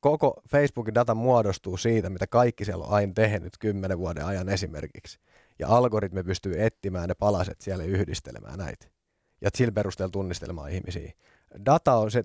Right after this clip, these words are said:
tieto, mikä Facebookissa on. Ja sitä tietoa kannattaa siis osat käyttää hyväksi, koska sitä tietoa on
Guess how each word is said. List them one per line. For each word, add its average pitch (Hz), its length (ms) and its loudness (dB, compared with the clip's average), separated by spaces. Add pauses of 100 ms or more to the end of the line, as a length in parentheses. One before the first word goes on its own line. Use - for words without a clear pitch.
tieto, 120 540 2 (160)
mikä 95 200 -2
Facebookissa 104 800 0
on. 95 260 -4 (520)
Ja 101 80 -2
sitä 104 180 -2
tietoa 113 340 4
kannattaa 92 500 -2
siis 92 240 -2 (240)
osat 110 240 2
käyttää 104 320 2
hyväksi, 101 480 0 (280)
koska 104 240 -2
sitä 95 280 -10
tietoa 98 520 0
on 95 60 -4